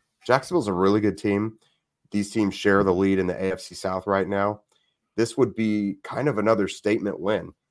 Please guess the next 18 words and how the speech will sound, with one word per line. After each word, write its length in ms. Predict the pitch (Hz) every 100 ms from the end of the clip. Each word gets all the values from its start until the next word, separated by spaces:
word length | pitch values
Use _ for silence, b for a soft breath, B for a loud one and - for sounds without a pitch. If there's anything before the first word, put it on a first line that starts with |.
| _ -
I 40 | 90
mean, 100 | 90
the 80 |
Colts 280 | 87 117 113
already 240 | 104 101 90
beat, 320 | 80 92 92
you 60 |
know, 140 | 85 85
the 120 | 85
Ravens. 600 | 85 87 87 92 95 95
That 160 | 87 90
was 120 | 90
a, 340 | 90 82 85 80 -
a, 60 |
a 20 | 85
good 200 | 92 85
win. 360 | 90 90 90 - _ _ _ _ _
So 600 | - 113 95 90 87 -